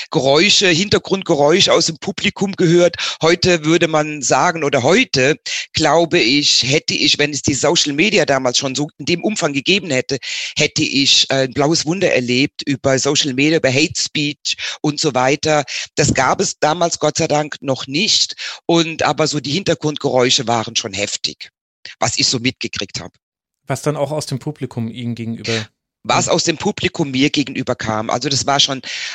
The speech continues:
Speaker 1: ausgesprochen feindselig. Und auf dieser Welle ist Uli Hoeneß dann auch mitgeschwommen. Das hätte er gar nicht nötig gehabt. Also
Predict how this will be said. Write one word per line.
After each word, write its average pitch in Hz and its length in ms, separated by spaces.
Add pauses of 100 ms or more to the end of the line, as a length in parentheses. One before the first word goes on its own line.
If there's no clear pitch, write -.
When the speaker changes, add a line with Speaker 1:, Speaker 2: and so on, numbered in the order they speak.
Speaker 1:
ausgesprochen 156 800
feindselig. 110 960
Und 123 220 (240)
auf - 140
dieser 175 280
Welle 143 220
ist 143 160
Uli 156 180
Hoeneß 147 320
dann 139 180
auch - 160
mitgeschwommen. 123 760 (240)
Das 147 120
hätte 190 220
er 151 160
gar 147 160
nicht 156 220
nötig 127 320
gehabt. - 500
Also 120 300